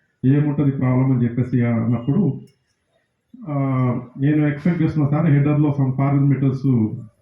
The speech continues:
వచ్చినట్టుగా సస్పెక్ట్ చేస్తున్నా" అని చెప్పేసి అంటే, "ఎక్కడి నుంచి వచ్చినాయి?" అన్నాడు. So అది మన స్ప్రే నాజిల్స్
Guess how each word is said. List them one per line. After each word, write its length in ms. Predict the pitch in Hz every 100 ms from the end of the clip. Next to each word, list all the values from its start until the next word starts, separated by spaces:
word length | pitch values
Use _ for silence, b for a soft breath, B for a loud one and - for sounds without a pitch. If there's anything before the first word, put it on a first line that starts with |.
| -
వచ్చినట్టుగా 680 | 131 127 139 143 139 135 120 127
సస్పెక్ట్ 320 | - 135 113
చేస్తున్నా" 300 | 120 117 123
అని 120 | 117
చెప్పేసి 320 | 113 120 110 117
అంటే, 300 | 110 135 127
"ఎక్కడి 180 | 139
నుంచి 220 | 135 127 113
వచ్చినాయి?" 340 | 107 110 107
అన్నాడు. 360 | 98 95 - - _ _ _ _ _ _ _ _ _ _ _ 1017 _ 932 _ _ _ _ _ _ _ _ -
So 360 | 156 160 156 151
అది 220 | 139 135 127 120 113 110 -
మన 500 | 117 131 117 110 101 - - _ _
స్ప్రే 300 | - 160 165
నాజిల్స్ 500 | 151 147 147 139